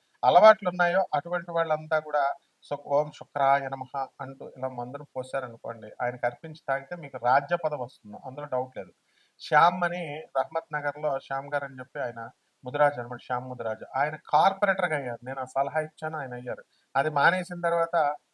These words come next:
మరి ఆయన ఓడిపోయారు ఎంఐఎం పార్టీ నుంచి వేరే పార్టీ టీఆర్ఎస్లోకి వెళ్ళి. ఇలాంటివన్నీ కూడా అనుభవాలతో చెప్తాం గురువులు. "విన్నావా,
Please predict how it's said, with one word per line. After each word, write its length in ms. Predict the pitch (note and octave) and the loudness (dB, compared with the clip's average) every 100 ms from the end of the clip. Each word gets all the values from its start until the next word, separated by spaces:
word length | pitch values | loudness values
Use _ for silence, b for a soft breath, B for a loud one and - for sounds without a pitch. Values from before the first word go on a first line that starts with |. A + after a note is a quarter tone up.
| _ - | _ -8
మరి 400 | C#3+ C#3 B2+ B2 - | -6 -4 -8 -8 -2
ఆయన 160 | C3 B2+ | -2 -2
ఓడిపోయారు 460 | B2 A#2+ - A#2+ | -8 -8 -8 -6
ఎంఐఎం 360 | A2+ A#2+ A#2+ A#2 A#2 | -6 -6 -8 -6 -8
పార్టీ 220 | A2 A2 | -8 -12
నుంచి 360 | A2 A2 B2 | -18 -18 -14
వేరే 140 | G#2+ G#2+ | -12 -10
పార్టీ 360 | A2 G#2+ - | -10 -10 -10
టీఆర్ఎస్లోకి 500 | G#2+ G#2 G2+ - G2 | -8 -8 -10 -20 -20
వెళ్ళి. 240 | F#2+ F#2+ - _ _ _ _ _ F#3+ | -20 -20 -20 _ _ _ _ _ -2
ఇలాంటివన్నీ 520 | G3 A3 G#3+ G#3 A#3+ | 6 6 6 2 2
కూడా 380 | A3+ A3+ A3 A#3+ | 0 4 4 4
అనుభవాలతో 540 | F3+ G#3+ A3 G#3+ G#3+ | 2 4 8 8 6
చెప్తాం 520 | G#3 D#3+ - D3+ A#2 B2 | -4 -6 -4 -6 -6 -8
గురువులు. 260 | C3 B2+ | -8 -10
"విన్నావా, 640 | F2+ _ - C#3 D3 B2+ | -12 _ -14 -8 -4 -4